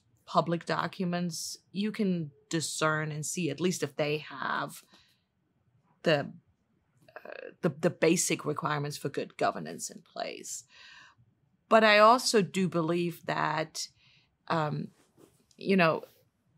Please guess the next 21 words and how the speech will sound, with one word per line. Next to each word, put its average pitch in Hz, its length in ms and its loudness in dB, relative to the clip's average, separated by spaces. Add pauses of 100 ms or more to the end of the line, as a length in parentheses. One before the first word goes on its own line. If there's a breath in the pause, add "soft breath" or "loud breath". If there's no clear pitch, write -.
(120)
that 175 720 0 (300)
when 175 320 0
I 165 100 2
look 170 260 0
at 170 140 0
a 147 140 -4 (400)
business, 165 400 0
at 151 80 -8
a 151 60 -6
for-profit - 760 -6
business, - 640 -6
and 165 140 -4
the 165 140 -4
amount 160 400 -4
of 156 180 -8
work 147 580 -6 (580 soft breath)
and 175 200 -2
the 165 60 -4
setbacks - 1000 0 (160)
it 160 160 -4 (160)
takes - 880 -6